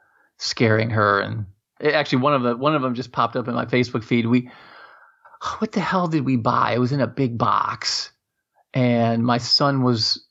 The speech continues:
that was when, I think it was when he was living at home. He was still here. And I had him hide in the box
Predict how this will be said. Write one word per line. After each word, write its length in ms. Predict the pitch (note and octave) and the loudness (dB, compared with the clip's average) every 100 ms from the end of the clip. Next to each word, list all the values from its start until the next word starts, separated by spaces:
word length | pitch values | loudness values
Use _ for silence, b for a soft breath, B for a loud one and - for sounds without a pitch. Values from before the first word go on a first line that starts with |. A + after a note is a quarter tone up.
| - | -2
that 60 | |
was 160 | C3 A2+ | 0 2
when, 280 | B2 A#2+ A#2+ | 0 0 -4
I 60 | |
think 180 | - C4 D4+ | -6 -4 -2
it 60 | |
was 140 | C#3 C#3 | 0 0
when 100 | C3 | 2
he 120 | C3+ | 2
was 140 | A#2+ | 4
living 240 | B2 A#2 A#2+ | 2 2 0
at 120 | A#2+ | 0
home. 340 | A#2 A#2 B2+ | 0 0 0
He 100 | A2 | -2
was 100 | A#2 | 0
still 180 | - B2 | 0 2
here. 400 | A#2 A2+ A2 A#2+ B B B B | 2 2 0 -6 B B B B
And 560 | - B2+ A#2 A#2 A2+ A2+ - - b b b b _ _ _ _ _ _ _ _ _ _ _ | 0 2 2 2 2 -2 -4 -14 b b b b _ _ _ _ _ _ _ _ _ _ _
I 60 | C3 | 0
had 160 | C3+ | 2
him 80 | A#2+ | 2
hide 340 | G#2+ B2+ B2+ B2+ | 0 0 0 0
in 80 | C#3+ | 0
the 60 | |
box 680 | B2 A#2+ G2 A2+ - - - | 2 2 2 -2 -6 -14 -16